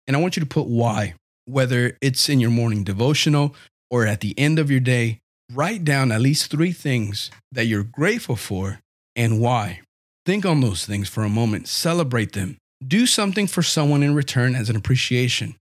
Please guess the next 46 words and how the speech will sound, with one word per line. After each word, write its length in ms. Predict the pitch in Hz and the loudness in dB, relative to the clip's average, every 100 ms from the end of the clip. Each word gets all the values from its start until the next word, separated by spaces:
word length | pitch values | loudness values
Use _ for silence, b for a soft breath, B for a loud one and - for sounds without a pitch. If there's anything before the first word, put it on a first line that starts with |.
| _ | _
That 160 | 127 135 | -2 0
is 140 | 120 | 0
also 320 | 123 127 131 | 0 0 0
a 40 | 113 | 0
good 400 | 120 135 143 - | 0 0 0 0
way 300 | 131 139 135 | 2 2 0
to 140 | - 131 | 0 0
express 520 | 104 - - 113 - | 0 -4 -2 -2 -2
our 120 | 107 | -4
gratitude. 480 | 107 107 113 104 113 | 0 0 0 0 0
Do 120 | 151 | 2
something 380 | 185 151 127 127 | 2 2 2 2
for 140 | 123 | 2
someone 380 | 107 123 120 113 | 0 2 2 2
in 120 | 110 | 2
return 480 | 101 - 123 117 101 | -2 0 0 2 0
as 140 | 110 107 | -4 -4
an 80 | 101 | -4
appreciation. 760 | - 120 - 110 113 - 95 - _ | -2 -2 0 0 -2 -2 -8 -10 _
Also, 520 | - 175 - 165 143 - _ | -2 0 2 0 0 -4 _
think 160 | 160 160 | -2 0
about 340 | 151 147 131 - _ | 2 0 -2 -8 _
maybe 300 | 151 156 156 | 0 2 0
taking 440 | - 165 175 185 147 | 0 -2 0 0 2
time 320 | 135 143 139 | 2 2 0
to 160 | 143 | -2
call 420 | 131 - 135 120 143 | -4 -2 0 2 0
the 100 | 143 | 0
people 440 | 156 151 170 170 | -2 0 0 0
who 160 | 156 135 | 0 -2
have 220 | 131 123 | -2 0
helped 280 | 131 123 135 | 0 0 -4
you. 300 | 156 180 135 - | 0 0 -2 -2
Maybe 520 | 127 139 160 160 - | 2 4 4 0 -2
in 120 | 147 131 | 0 2
a 80 | |
difficult 420 | 120 127 135 143 127 | 2 0 0 -2 0
season 380 | 135 123 127 | 2 2 4
of 120 | 123 117 | 2 0
your 100 | 104 | 0
life 320 | 113 127 127 | 0 0 0
that 80 | 120 | 0
you 180 | 123 123 | 0 0
were 300 | 120 123 110 | 0 -2 -2
once 340 | 113 113 110 | -2 -2 -4
experiencing, 1040 | 104 - - 120 117 123 131 139 156 160 | -6 -8 -4 -2 0 2 2 2 0 0